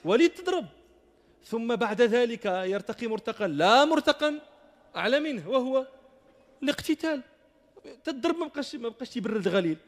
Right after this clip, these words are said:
تيولي تقتل. فلا شيء أعظم من الق-، من الاقتتال، ومع ذلك سمى الله تعالى المؤمنين حال اقتتالهما أخوين. فإن بغت إحداهما على الأخرى فقاتلوا التي تبغي.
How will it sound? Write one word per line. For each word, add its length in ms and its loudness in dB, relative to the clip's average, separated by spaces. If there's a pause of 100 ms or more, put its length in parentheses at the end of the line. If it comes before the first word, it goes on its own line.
(160)
تيولي 220 -2
تقتل. 400 -12 (640)
فلا 220 4
شيء 160 0
أعظم 400 -2
من 80 -2
الق-، 180 -6
من 100 -4
الاقتتال، 500 -2
ومع 240 0
ذلك 280 -4
سمى 280 -4
الله 240 -2
تعالى 320 0
المؤمنين 720 0
حال 280 2
اقتتالهما 920 0
أخوين. 580 -2 (1300)
فإن 240 0
بغت 300 0
إحداهما 440 0
على 200 -2
الأخرى 360 -4
فقاتلوا 500 -6
التي 320 -6
تبغي. 420 -4